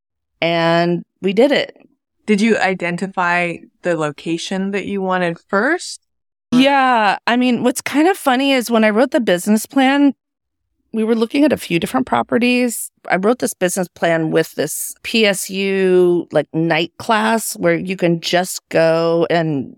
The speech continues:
Speaker 1: write a business plan with them. And it's, like, a few evening classes. And it was actually really awesome.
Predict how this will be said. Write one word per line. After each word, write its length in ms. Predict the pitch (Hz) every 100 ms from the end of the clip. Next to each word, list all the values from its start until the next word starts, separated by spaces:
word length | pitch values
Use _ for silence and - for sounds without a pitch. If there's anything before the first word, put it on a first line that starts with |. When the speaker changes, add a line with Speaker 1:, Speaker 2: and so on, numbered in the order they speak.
| -
Speaker 1:
write 200 | 160 160
a 60 |
business 400 | 165 139 170 190
plan 280 | - 220 220
with 180 | 220 214
them. 360 | 226 226 226 226
And 220 | 165 160
it's, 240 | - -
like, 240 | 170 156 -
a 80 | 156
few 460 | - 185 180 180
evening 640 | 147 170 175 175 165 165 - _
classes. 800 | - 165 151 - 165 160 165 170
And 180 | - 151
it 80 | -
was 140 | 160
actually 340 | 143 - 185 165
really 360 | 156 160 160
awesome. 560 | 135 147 - 175 202